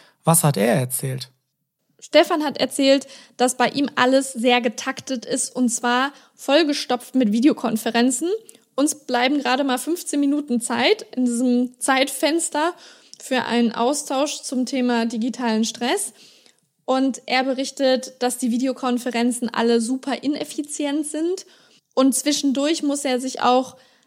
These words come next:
Speaker 2: ständig ausklinken, weil ein Telefon auch hier klingelt. Oder
Speaker 1: Mhm.
Speaker 2: er muss sich weiterbilden mit Hilfe von Webinaren, auf den aktuellen Stand bringen, gerade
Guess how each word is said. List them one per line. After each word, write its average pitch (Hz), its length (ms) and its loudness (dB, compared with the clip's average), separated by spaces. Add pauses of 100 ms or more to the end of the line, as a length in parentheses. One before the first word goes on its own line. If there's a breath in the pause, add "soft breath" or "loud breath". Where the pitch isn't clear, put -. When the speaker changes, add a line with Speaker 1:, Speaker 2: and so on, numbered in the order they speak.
Speaker 2:
ständig 269 600 2
ausklinken, 320 920 0
weil 233 140 4
ein 240 300 2
Telefon 285 540 -2
auch 226 200 -2
hier 339 220 -2
klingelt. 349 600 -2 (340 loud breath)
Oder 302 440 2
Speaker 1:
Mhm. 156 60 -12 (100)
Speaker 2:
er 254 120 -2
muss 269 460 -2 (200)
sich 240 220 -6
weiterbilden 247 720 2
mit 233 160 2
Hilfe 254 280 -2
von 240 220 0
Webinaren, 214 680 0
auf 226 100 -10
den 226 160 -6
aktuellen 240 420 0
Stand 254 320 -2
bringen, 254 260 0
gerade 247 380 2